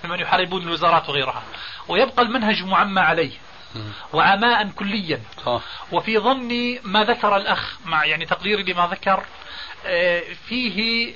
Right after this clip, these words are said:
Speaker 1: يعني، آه، تحسب زائد، فيه تحسب زائد
Speaker 2: أوه.
Speaker 1: من حيث المحاذير والشرور.
Speaker 2: أي.
Speaker 1: أي نعم، الإنسان الذي يعرف ب، آه، يعني، حسن طوية وحسن سريرة ودماثة خلق وحسن معاملة مع الناس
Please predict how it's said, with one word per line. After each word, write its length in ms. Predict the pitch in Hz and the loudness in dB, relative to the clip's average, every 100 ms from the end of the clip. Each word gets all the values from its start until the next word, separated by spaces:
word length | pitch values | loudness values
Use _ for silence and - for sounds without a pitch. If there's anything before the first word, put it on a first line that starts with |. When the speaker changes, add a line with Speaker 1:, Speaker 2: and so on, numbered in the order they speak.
| - | -8
Speaker 1:
يعني، 580 | 190 180 180 185 185 180 | 0 2 2 -2 -4 -4
آه، 540 | 175 165 156 151 147 147 | -2 0 0 -4 -6 -6
تحسب 600 | 175 - - - 226 160 | -4 -4 -8 -10 -10 0
زائد، 300 | 208 165 - - - - - - - | 2 2 -2 -16 -20 -20 -20 -20 -10
فيه 220 | - 196 | -2 0
تحسب 580 | 185 233 - 220 202 208 | 2 0 0 -4 -2 -2
زائد 320 | 196 190 135 - - - | 2 2 0 -12 -16 -6
Speaker 2:
أوه. 220 | 123 101 - - | -4 -4 -6 -8
Speaker 1:
من 240 | 170 170 | -8 -4
حيث 300 | - 220 - | 0 0 0
المحاذير 680 | 196 190 202 190 214 220 220 - | -4 0 2 2 2 0 -2 -2
والشرور. 500 | 196 - 196 202 160 - - - | -4 -2 -2 -2 -2 -8 -12 -6
Speaker 2:
أي. 220 | 120 110 - | -6 -4 0
Speaker 1:
أي 100 | 175 | 2
نعم، 200 | 147 123 - - - 190 | 2 0 -8 -14 -6 -4
الإنسان 500 | 190 208 - 247 220 | -4 -6 0 0 2
الذي 280 | 208 202 208 | -4 -4 -2
يعرف 300 | 208 190 - - - | 2 2 0 -14 -10
ب، 40 | 160 | -8
آه، 760 | 160 151 - 165 156 156 143 | -6 -8 -10 -8 -8 -8 -10
يعني، 220 | 147 156 156 | -4 -4 -2
حسن 240 | 202 196 | -4 -4
طوية 540 | 180 175 190 185 185 | -2 -4 -4 -2 2
وحسن 360 | 175 147 165 170 | 2 0 -6 -10
سريرة 600 | - 170 180 180 175 170 | -2 0 2 4 6 6
ودماثة 1120 | 156 139 135 - - - - - 170 180 170 | 4 0 -2 -6 -12 -14 -12 -6 0 0 -2
خلق 460 | - 185 185 180 156 | -4 -2 -2 -2 -4
وحسن 280 | 185 - | -6 -6
معاملة 300 | 180 170 185 | 0 0 2
مع 100 | 180 | -2
الناس 360 | 175 190 214 | 0 0 0